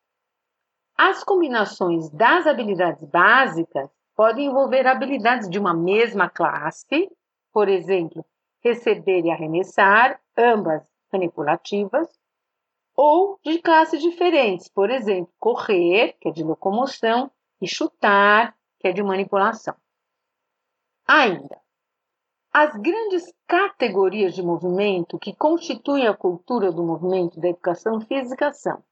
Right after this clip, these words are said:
exercício, ginástica, também chamado por alguns, o jogo, o esporte, a luta, a autotestagem, também conhecido por alguns como a atividade de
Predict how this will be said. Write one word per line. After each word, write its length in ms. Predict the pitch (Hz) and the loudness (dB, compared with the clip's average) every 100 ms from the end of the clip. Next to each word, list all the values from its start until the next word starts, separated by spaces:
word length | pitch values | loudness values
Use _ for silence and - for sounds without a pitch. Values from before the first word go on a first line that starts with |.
| _ _ _ - | _ _ _ -6
exercício, 1160 | 185 175 196 - - 180 180 180 - 285 381 359 _ _ _ | -4 -2 -4 -6 -6 -2 -2 -4 -4 0 0 -4 _ _ _
ginástica, 680 | 170 180 160 165 - - - | -6 -2 0 -2 -2 -16 -8
também 400 | - 170 190 196 _ _ _ _ _ _ - | -4 -2 -2 -4 _ _ _ _ _ _ -6
chamado 420 | 196 175 156 160 | -2 0 -2 -4
por 220 | - 175 | -4 0
alguns, 640 | 214 202 226 262 359 - _ _ - | 0 0 -2 -2 -4 -8 _ _ -8
o 80 | 233 | -6
jogo, 760 | 175 180 165 165 175 254 370 _ _ _ _ _ - | -2 0 0 0 -2 -2 -2 _ _ _ _ _ -4
o 100 | 277 | -2
esporte, 1040 | 339 - - 170 151 170 180 - - 359 _ | -2 -6 -2 0 2 2 -2 -10 -4 -4 _
a 140 | 233 254 | 0 2
luta, 680 | 214 170 175 175 240 294 - _ _ _ _ _ - | 2 0 -2 -2 -2 -2 -4 _ _ _ _ _ 2
a 80 | |
autotestagem, 1080 | 285 302 269 240 190 185 - 220 202 190 196 | 4 4 2 -2 -2 -2 2 4 4 2 -2
também 360 | - 208 202 196 | 0 0 0 -2
conhecido 840 | 190 180 175 - 220 202 170 170 - _ - | -2 -4 -6 -6 -4 -4 -2 -6 -8 _ -4
por 140 | 196 | 0
alguns 400 | 180 165 175 170 | 2 0 -4 -4
como 280 | - 226 202 | -4 0 0
a 40 | |
atividade 580 | 175 175 175 170 165 156 | 0 -4 -4 -2 -2 -4
de 120 | 170 | -8